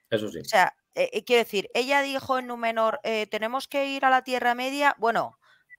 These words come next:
Speaker 2: sí, sí, sí, le sale mal, sí le sale mal.
Speaker 1: A ver, le
Speaker 2: Le
Speaker 1: sale
Speaker 2: sale
Speaker 1: mal y
Speaker 2: mal,
Speaker 1: le
Speaker 2: no, porque en realidad es
Speaker 1: Ha
Speaker 2: que
Speaker 1: pasado delante
Speaker 2: todo
Speaker 1: de su cara.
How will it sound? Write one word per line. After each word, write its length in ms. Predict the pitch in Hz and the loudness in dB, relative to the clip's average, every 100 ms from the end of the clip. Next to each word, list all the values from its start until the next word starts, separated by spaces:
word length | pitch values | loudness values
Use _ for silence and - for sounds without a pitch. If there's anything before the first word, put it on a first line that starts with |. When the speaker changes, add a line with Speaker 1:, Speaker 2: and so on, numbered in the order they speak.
| _ | _
Speaker 2:
sí, 280 | - 185 156 | -8 -8 -8
sí, 140 | 160 | -10
sí, 100 | 156 | -6
le 140 | 151 | -4
sale 200 | 143 135 | -4 -6
mal, 240 | 127 135 127 | -4 -6 -8
sí 140 | - | -12
le 80 | 160 | -10
sale 220 | 135 - - | -10 -10 -14
mal. 540 | - - _ _ - - | -20 -20 _ _ -8 2
Speaker 1:
A 40 | |
ver, 120 | 104 107 | 4 6
le 160 | 247 208 | 4 6
Speaker 2:
Le 120 | 226 | 8
Speaker 1:
sale 0 | |
Speaker 2:
sale 200 | 240 226 | 12 12
Speaker 1:
mal 80 | 240 | 12
y 20 | |
Speaker 2:
mal, 240 | 247 285 214 | 12 10 6
Speaker 1:
le 80 | 247 | 0
Speaker 2:
no, 240 | 254 294 | 4 6
porque 220 | 254 220 220 | 4 4 2
en 80 | |
realidad 560 | 214 202 196 190 214 247 - - - _ - | 6 4 4 6 6 6 0 -20 -20 _ -8
es 140 | - | 2
Speaker 1:
Ha 40 | 131 | 8
Speaker 2:
que 60 | |
Speaker 1:
pasado 200 | 147 151 | 10 10
delante 180 | 151 147 | 8 8
Speaker 2:
todo 60 | 139 | 6
Speaker 1:
de 40 | |
su 80 | 127 | 6
cara. 180 | 117 - | 4 2